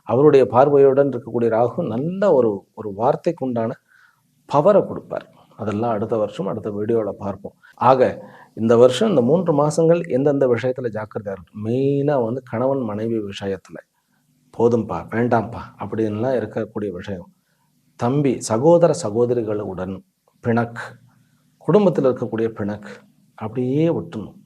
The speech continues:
பெருசா ஒண்ணாக்கக்கூடாது. அப்படியே மறந்துட்டு நம்ம go ahead, இதையும் கடந்து போவோம் அப்படின்னு கடந்து போய் பாருங்க.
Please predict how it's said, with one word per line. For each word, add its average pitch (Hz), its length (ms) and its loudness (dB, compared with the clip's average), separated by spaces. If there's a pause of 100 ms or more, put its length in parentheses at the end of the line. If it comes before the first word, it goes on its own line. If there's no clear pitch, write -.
(540)
பெருசா 127 400 0
ஒண்ணாக்கக்கூடாது. 110 600 -2
அப்படியே 117 240 0
மறந்துட்டு 127 760 -2
நம்ம 110 300 -12 (460)
go 120 220 0
ahead, - 180 -14 (220)
இதையும் 147 440 -2
கடந்து 120 440 -4
போவோம் 85 320 -12
அப்படின்னு 120 280 -2
கடந்து 123 340 -2
போய் 113 180 -4
பாருங்க. 113 400 -6